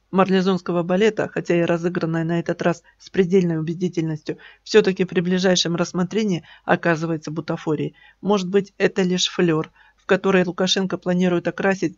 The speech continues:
свой визит в Россию. Кремль устами Дмитрия Пескова подтвердил встречу, а это значит, что Владимир Путин готов выслушать гостя. Можно предположить, что помимо постановки с сюжетом «Ухожу на Запад», которой не будет придано серьёзного значения,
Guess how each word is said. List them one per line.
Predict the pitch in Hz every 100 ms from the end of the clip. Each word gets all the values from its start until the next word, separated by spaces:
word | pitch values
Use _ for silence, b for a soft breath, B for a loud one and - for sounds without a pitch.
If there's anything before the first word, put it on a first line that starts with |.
| _
свой | - 180 170
визит | 165 165 160
в |
Россию. | 165 165 - 151 143 B B B -
Кремль | 220 226 202 -
устами | 139 185 190 190
Дмитрия | 175 180 175 175
Пескова | 175 185 - 214
подтвердил | 175 208 208 208 214 180 156
встречу, | 151 - 151 143 165
а | 175
это | 175 170
значит, | 185 196 165 - B B
что | - 208
Владимир | 214 220 226 196
Путин | 190 202 180
готов | 175 214 208 160
выслушать | 170 160 160 165 160
гостя. | 165 156 151 185 b b -
Можно | 214 190 196
предположить, | - 185 180 180 175 175 208 -
что | - 170 -
помимо | - 180 185 175
постановки | 175 - 180 185 180 -
с | 247
сюжетом | - 180 208 214 160
«Ухожу | 185 180 175 170
на | 170
Запад», | 180 220 233 156 - B B B
которой | 190 185 170 -
не | 185 202
будет | 190 196 160 -
придано | - 175 175 170
серьёзного | - 185 175 170 165
значения, | 165 180 180 175 156 160